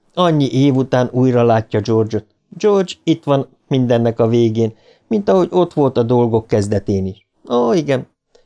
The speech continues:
és hallotta George sárga esőkabátjának surlódó hangját.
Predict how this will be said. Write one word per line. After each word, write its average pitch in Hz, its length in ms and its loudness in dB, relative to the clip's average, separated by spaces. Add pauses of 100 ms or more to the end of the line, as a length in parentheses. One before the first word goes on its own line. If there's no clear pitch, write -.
és 202 160 -4
hallotta 170 600 0
George 139 440 0
sárga 127 440 0
esőkabátjának 117 1000 0
surlódó 110 600 0
hangját. 104 460 -4